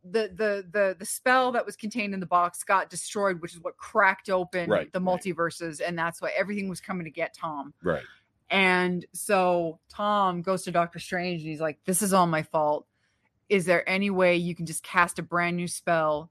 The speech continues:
Speaker 1: that makes everybody forget everything about me?" And Doctor Strange was like, "Uh, that's, no, I can't do that, 'cause
Speaker 2: Yeah.
Speaker 1: then we're, everybody's gonna,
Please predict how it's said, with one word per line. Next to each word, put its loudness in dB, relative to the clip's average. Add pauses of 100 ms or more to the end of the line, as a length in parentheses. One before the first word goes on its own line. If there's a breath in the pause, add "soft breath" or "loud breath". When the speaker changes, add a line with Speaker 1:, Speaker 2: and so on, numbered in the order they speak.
Speaker 1:
that -2
makes -6 (340)
everybody 4
forget -2
everything -4
about -2
me?" -12 (680 soft breath)
And 2 (840)
Doctor 4
Strange -4
was -4
like, 4
"Uh, 2 (480)
that's, -2 (100)
no, 2
I 2
can't -4
do 0
that, 4
'cause -6
Speaker 2:
Yeah. 2
Speaker 1:
then -2
we're, 6
everybody's 2
gonna, -4